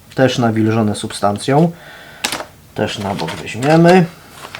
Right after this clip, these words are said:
Kajteszki, oczywiście nie może zabraknąć ich. Dziesięć sztuk, chyba też tutaj jest ich w zestawie.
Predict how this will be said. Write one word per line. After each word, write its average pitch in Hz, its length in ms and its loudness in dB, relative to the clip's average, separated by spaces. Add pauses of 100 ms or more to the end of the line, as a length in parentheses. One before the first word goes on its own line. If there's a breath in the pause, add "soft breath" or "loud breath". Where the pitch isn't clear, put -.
(580)
Kajteszki, 117 600 4
oczywiście 113 500 -2
nie 107 100 0
może 110 260 0
zabraknąć 113 580 4
ich. 113 160 -2 (540 loud breath)
Dziesięć 113 520 2
sztuk, - 340 -4
chyba 104 280 0
też - 200 -4
tutaj 196 240 0
jest 202 180 0
ich 104 140 -6
w 101 60 -8
zestawie. 139 580 6